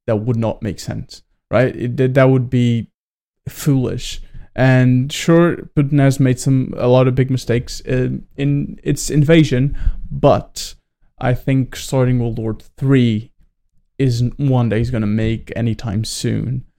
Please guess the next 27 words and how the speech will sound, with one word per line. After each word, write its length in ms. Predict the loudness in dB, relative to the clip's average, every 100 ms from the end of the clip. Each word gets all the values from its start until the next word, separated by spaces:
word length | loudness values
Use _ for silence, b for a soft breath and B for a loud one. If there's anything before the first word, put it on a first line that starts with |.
| _ _ _
So, 520 | -10 -2 0 2 2 2
um, 520 | 2 0 -2 -4 -12 _ _ _ _ _
yeah, 260 | 2 6 6
in, 120 | 6
in 180 | 4 2
response 380 | 0 2 4 4
to 60 | 4
you, 80 | 4
I 80 | 4
don't 140 | 2
think, 180 | -2 0
uh, 160 | 0 -2
i-, 320 | -4 -2 2
in 160 | 4 6
the 80 | 4
future, 560 | 2 0 2 0 -2 b b b
if 120 | 2
something 320 | 2 4 4
else 180 | 4 4
happens, 640 | 0 0 -2 -4 -8 -14 _ _ _ _
uh, 300 | 2 4 2 -2 _ _ -6
maybe. 680 | 0 2 0 0 -2 -4 -8 _ _ _
Article 300 | 2 2 2
four 460 | -2 2 2 2 -2 -2
may 320 | 2 6 4
be 140 | 4
invoked. 640 | 2 2 2 0 -2 -8 -16